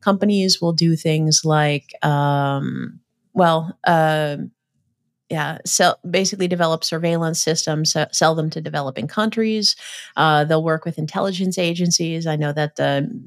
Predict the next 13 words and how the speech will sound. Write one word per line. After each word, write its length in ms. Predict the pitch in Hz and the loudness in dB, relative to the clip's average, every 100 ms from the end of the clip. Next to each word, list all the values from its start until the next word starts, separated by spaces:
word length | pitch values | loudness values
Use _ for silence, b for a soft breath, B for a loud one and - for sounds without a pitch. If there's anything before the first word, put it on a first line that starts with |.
| 175 | -10
opinions 420 | 165 170 151 147 | -2 2 2 2
might 180 | 160 147 | 0 0
be 120 | - | -2
split 280 | 151 - 139 | -4 0 0
on 140 | 143 151 | 0 2
how 160 | 110 | 2
okay 380 | - - 190 185 | 2 0 2 2
that 200 | 180 170 | 2 2
is. 360 | 170 170 - - | 0 0 -2 -2
Some 180 | - 170 | -4 -4
people 220 | 160 156 | -4 -6
find 300 | 143 143 151 | -4 -4 -4
it's, 180 | 151 | -6